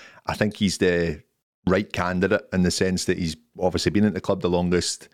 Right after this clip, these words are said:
Um, he's got the respect of the players that have been there for a, a, a, a, a bit. And I think that, you know, the fans know what McGregor's all about. They know what, um, he's taken from the likes of Brown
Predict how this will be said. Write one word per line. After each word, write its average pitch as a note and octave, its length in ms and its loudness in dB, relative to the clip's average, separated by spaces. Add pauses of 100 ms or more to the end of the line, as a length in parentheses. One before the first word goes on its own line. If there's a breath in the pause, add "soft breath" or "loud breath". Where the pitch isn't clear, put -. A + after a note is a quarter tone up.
(300 soft breath)
Um, E2+ 200 -2
he's D#2+ 120 -4
got F2 120 0
the E2+ 60 -10
respect F2+ 380 -2
of F2+ 60 -4
the - 60 -2
players F2+ 260 0
that F2 60 2
have E2 80 -8
been E2+ 140 2
there E2+ 140 2
for E2 160 -2
a, E2+ 80 0
a, E2+ 340 -2 (100)
a, - 100 -2 (140)
a, F2 200 -2 (140)
a E2+ 80 -2
bit. E2+ 280 -2
And E2 400 0
I F2+ 60 -2
think G#2 260 -2
that, F2+ 180 0 (300 soft breath)
you F#2+ 80 2
know, F2+ 120 4
the F2 80 2
fans F#2+ 500 0 (160)
know F#2 520 4 (280)
what F#2+ 140 0
McGregor's F#2 420 2
all E2 160 2
about. D#2 340 0 (220)
They E2+ 100 2
know F2 420 2 (360)
what, F#2 300 2 (120)
um, D#2+ 440 0
he's F2 180 -6
taken F#2+ 260 -4
from E2+ 200 -2
the D#2+ 80 0
likes E2+ 260 -2
of D2 80 -2
Brown E2+ 400 -2